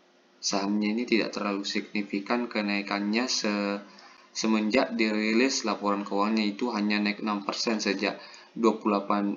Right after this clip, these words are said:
dua puluh tujuh Juli sampai dengan sekarang tanggal delapan September. Kenapa demikian? Nah, kalau berdasarkan laporan keuangan, ayo kita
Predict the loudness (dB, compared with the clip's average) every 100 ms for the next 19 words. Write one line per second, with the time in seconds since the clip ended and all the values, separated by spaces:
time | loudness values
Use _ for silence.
0 | 0 -2 0 2 2 4 4 4 2 -2
1 | -2 -2 0 -2 -2 -2 0 2 2 0
2 | 0 -2 -2 -8 -20 -20 _ -2 0 0
3 | -2 -2 -4 -6 -4 -2 4 4 2 -8
4 | -20 -20 _ -10 -6 -4 -4 -4 -2 -2
5 | 4 4 6 2 -8 -20 -16 -14 -12 -14
6 | -6 0 0 0 -2 -2 -2 -4 -6 -6
7 | -6 -4 -6 -6 -4 -2 0 0 -2 -2
8 | -6 -6 -8 -6 -4 -6